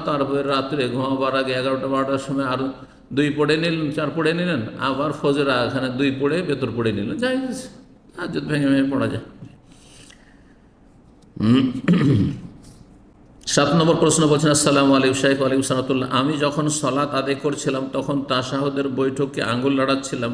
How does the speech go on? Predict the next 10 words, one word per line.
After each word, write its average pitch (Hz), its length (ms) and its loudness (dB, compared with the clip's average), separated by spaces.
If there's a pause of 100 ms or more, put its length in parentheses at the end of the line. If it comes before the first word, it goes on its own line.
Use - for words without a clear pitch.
(140)
ঠিক 151 240 -2
সেই 165 240 -2
মুহূর্তে 147 420 0 (640)
আমার 123 300 2
মেয়ে 131 320 2
বয়স 127 380 2
আট 120 220 -2
মাস 123 280 -2
আমার 123 280 -2
আঙুলটাকে 123 640 -2